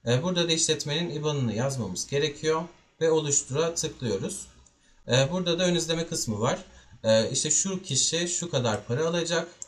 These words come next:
Banka hesabını görebiliriz. E, geçme süresi bir iş günü içerisinde geçiyor.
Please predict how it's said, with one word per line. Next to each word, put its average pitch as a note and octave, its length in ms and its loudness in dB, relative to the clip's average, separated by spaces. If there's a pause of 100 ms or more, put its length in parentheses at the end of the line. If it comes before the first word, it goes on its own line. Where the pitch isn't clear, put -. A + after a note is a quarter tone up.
(220)
Banka D3+ 260 0
hesabını G2 460 0
görebiliriz. D3 640 -2 (440)
E, A#2 120 4
geçme D3 420 -2
süresi D3 600 0
bir C#3 120 0
iş A#2 180 -2
günü G2+ 160 -6
içerisinde F#2 440 -2
geçiyor. B2 520 -2